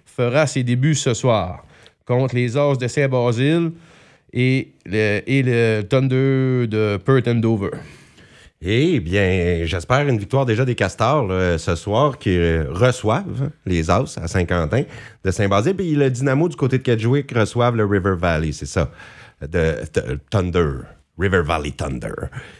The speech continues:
Speaker 2: Bien, deux matchs dans la région ce soir. On est bien content. Et puis, là, tu fais juge de ligne, je pense, du côté de Saint-Quentin ce soir, Richard ?
Speaker 1: Euh, oui, à soir, oui, juge de ligne à Saint-Quentin.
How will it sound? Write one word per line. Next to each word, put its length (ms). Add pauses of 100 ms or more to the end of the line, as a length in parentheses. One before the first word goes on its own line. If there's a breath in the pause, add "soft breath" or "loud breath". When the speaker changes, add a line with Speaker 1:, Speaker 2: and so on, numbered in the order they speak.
Speaker 2:
Bien, 140
deux 140
matchs 300
dans 260
la 80
région 560
ce 300
soir. 760
On 60
est 80
bien 100
content. 320
Et 120
puis, 340 (280 loud breath)
là, 280
tu 420
fais 260
juge 280
de 80
ligne, 240
je 80
pense, 220
du 40
côté 440
de 220
Saint-Quentin 600
ce 100
soir, 240
Richard ? 320
Speaker 1:
Euh, 220
oui, 240
à 80
soir, 500
oui, 160
juge 240
de 80
ligne 200
à 40
Saint-Quentin. 400